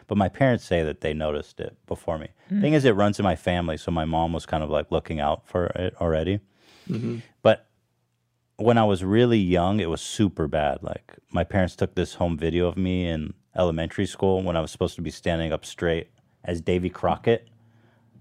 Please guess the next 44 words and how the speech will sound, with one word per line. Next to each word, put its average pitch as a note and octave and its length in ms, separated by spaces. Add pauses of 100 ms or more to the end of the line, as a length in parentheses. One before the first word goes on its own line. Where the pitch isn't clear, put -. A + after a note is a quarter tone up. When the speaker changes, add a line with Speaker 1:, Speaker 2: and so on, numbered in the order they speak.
(280)
Speaker 1:
I F2 60
had, F2+ 80
like, F#2 160
a F#2 60
musket, F#2 760
and F2 80
I F2 60
was E2+ 100
doing F2+ 180
this E2 120
whole F2+ 160
David E2+ 360
Crockett E2+ 540
speech. - 460 (280)
But A2 120
I A#2 60
was, G#2+ 280 (140)
I G2+ 80
was, F#2+ 200
like, F#2+ 200
twitching C3 400
out F#2+ 220
so G#2+ 280
fucking - 540
crazy. G2 320
I've F#2 140
gone F#2 180
back F2+ 200
and E2+ 80
watched E2 220
that E2 220
home F2 180
video. D#2+ 420 (480)
I - 60
don't A2 180
remember G#2 300
it E2+ 100
being F#2+ 220
that F#2+ 160
bad, C#2+ 240
but E2 60
it E2+ 60
was D#2+ 120
brutal. D#2+ 480